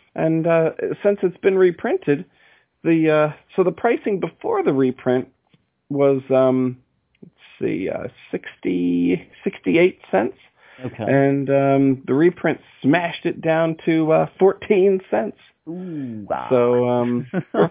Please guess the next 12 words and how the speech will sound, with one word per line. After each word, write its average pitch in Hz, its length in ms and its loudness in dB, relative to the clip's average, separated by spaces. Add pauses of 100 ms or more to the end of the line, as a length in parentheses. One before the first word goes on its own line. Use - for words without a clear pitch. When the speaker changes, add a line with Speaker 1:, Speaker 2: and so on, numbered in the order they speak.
(140)
Speaker 1:
fourteen 233 680 2 (120)
cents, 175 360 2 (520)
that's 185 280 0
a, 131 240 0 (240)
that's 170 200 -4
a, 123 260 0
you, 147 280 -4 (200)
I 117 160 -2
don't 131 180 0
think 120 200 -8
you're, 117 300 -6
you're 117 120 -8